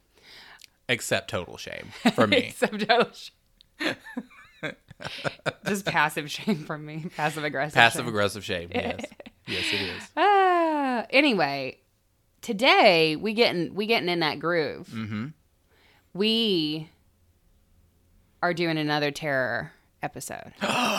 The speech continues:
Speaker 1: Terror!
Speaker 2: So you guys might remember we did Terror on the Night, which was sleep demons,
Speaker 1: Mm-hmm.
Speaker 2: right? We did Terror on the Sea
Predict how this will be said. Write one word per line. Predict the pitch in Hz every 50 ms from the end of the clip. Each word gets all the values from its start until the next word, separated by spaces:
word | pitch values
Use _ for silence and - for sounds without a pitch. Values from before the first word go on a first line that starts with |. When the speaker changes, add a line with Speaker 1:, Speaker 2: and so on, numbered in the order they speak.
| 190 196 180 175 - - - _ _ -
Speaker 1:
Terror! | - - - - - - - 185 180 170 175 170 160 160 165 - - 156 151 151 147 147 143 -
Speaker 2:
So | 240
you | 233 233 226
guys | 214 240 233 240 196
might | 202 226 214 226
remember | 247 269 302 294 262 240 226 226 220
we | 202 202 202
did | 180 190 185 165
Terror | - 175 185 170 170 175
on | 190 214
the | 254
Night, | 254 175 156 156 196 294 - _ - _ _ _ _ _ _ _ _ _ _ _ -
which | 165 156 -
was | 190 160 -
sleep | - 180 170 156 143 -
demons, | 151 139 139 135 131 147 208 247 233 - -
Speaker 1:
Mm-hmm. | - 95 95
Speaker 2:
right? | 87 147 151 175 226 - - _ _ _ _ _
We | - 170 180
did | 175 170 185 170 151 143 135 127 - - _
Terror | - - 190 175 165 160
on | 156 151 147
the | 143
Sea | 135 - - - 233 262 262 190 160 185 220 -